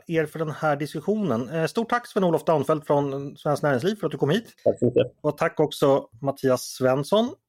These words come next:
Speaker 1: Och tack också till Martin Ådahl som redan har hunnit spring-, springa iväg på riksdagsgrupp. Och stort tack till er som har lyssnat förstås också på Ledarredaktionen. En podd från Svenska Dagbladet. Ni är varmt välkomna och hör av er till redaktionen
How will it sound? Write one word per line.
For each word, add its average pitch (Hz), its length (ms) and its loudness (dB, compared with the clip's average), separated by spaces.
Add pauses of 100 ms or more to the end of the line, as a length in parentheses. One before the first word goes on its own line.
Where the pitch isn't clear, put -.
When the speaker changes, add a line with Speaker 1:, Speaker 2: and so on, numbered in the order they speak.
(140)
Speaker 1:
Och 175 160 0 (500)
tack 160 220 -2
också 135 180 0
till 131 100 0
Martin 139 240 0
Ådahl 120 380 2
som 131 120 -2
redan 120 140 2
har 110 80 0
hunnit 113 180 2
spring-, 123 340 0
springa 151 260 2
iväg 107 300 -2
på - 80 2
riksdagsgrupp. - 440 -6 (1080)
Och 185 80 -2
stort 254 180 2
tack 226 240 -2
till 196 180 -6
er 180 120 4
som 156 200 0
har 147 160 2
lyssnat 151 680 -2
förstås - 420 -8
också - 440 -10 (360)
på 107 120 -4 (280)
Ledarredaktionen. 120 1000 2 (500)
En 101 80 -20 (100)
podd 214 320 0
från 143 340 0
Svenska 135 380 -4
Dagbladet. 127 420 -4 (920)
Ni 156 60 2
är 156 40 4
varmt 214 240 2
välkomna 220 440 4 (300)
och 139 80 2
hör 147 100 4
av 151 140 4
er 165 40 2
till 170 120 2
redaktionen 165 480 2